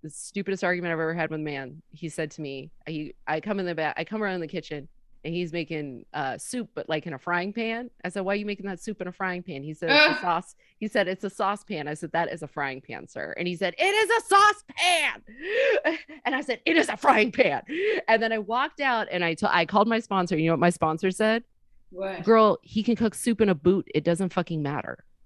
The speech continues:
Speaker 2: <sighs> Love that.
Speaker 1: It's just,
Speaker 2: Who
Speaker 1: And I,
Speaker 2: gives
Speaker 1: when
Speaker 2: a
Speaker 1: it,
Speaker 2: flying
Speaker 1: who gives a
Speaker 2: fuck?
Speaker 1: f-,
Speaker 2: Right.
Speaker 1: who gi-, who gives a fuck how he cooks the soup? Just let the man cook the soup. You
Speaker 2: Just
Speaker 1: know,
Speaker 2: let
Speaker 1: you can
Speaker 2: him
Speaker 1: clown on him later, but why do you have
Speaker 2: Yeah.
Speaker 1: to be right about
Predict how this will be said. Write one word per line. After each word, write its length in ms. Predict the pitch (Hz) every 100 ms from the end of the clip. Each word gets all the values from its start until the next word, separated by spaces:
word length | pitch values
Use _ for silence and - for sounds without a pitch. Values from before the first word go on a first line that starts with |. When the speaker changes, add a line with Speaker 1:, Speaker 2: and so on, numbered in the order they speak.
| _ - - _ _ _ _
Speaker 2:
<sighs> 460 | - - - _
Love 280 | 180 - - -
that. 80 | -
Speaker 1:
It's 280 | 208 196 -
just, 840 | - 220 202 - - - - - _ - -
Speaker 2:
Who 100 | 240
Speaker 1:
And 100 | 190
I, 60 | 185
Speaker 2:
gives 100 | 190
Speaker 1:
when 120 | 202
Speaker 2:
a 20 | 196
Speaker 1:
it, 100 | - -
Speaker 2:
flying 320 | 208 190 185 175
Speaker 1:
who 140 | 269
gives 200 | 277 254
a 60 | 269
Speaker 2:
fuck? 140 | -
Speaker 1:
f-, 60 | 202
Speaker 2:
Right. 140 | 180 -
Speaker 1:
who 80 | 349
gi-, 180 | 370 254
who 40 | 294
gives 220 | 370 330
a 60 | 339
fuck 200 | 359 330
how 160 | 339
he 60 | 392
cooks 240 | 240 226
the 60 | 185
soup? 300 | - 180 123 - - -
Just 100 | -
let 120 | 330
the 60 | 359
man 180 | 349 330
cook 180 | 320 294
the 80 |
soup. 280 | 240 359 339 - _ _ _ _ -
You 140 | 240
Speaker 2:
Just 100 | 254
Speaker 1:
know, 80 | 233
Speaker 2:
let 120 | 208 214
Speaker 1:
you 60 |
can 60 | 330
Speaker 2:
him 40 |
Speaker 1:
clown 380 | - 311 311 320
on 140 | 311 311
him 100 | 277
later, 380 | 285 339 302 320 320 _ -
but 300 | 208 254 208 _ _ _ _ _ _
why 260 | 185 247 269
do 60 | 285
you 60 |
have 60 | 294
Speaker 2:
Yeah. 20 | 277
Speaker 1:
to 40 |
be 100 | 269
right 260 | 247 269 294
about 380 | 254 240 233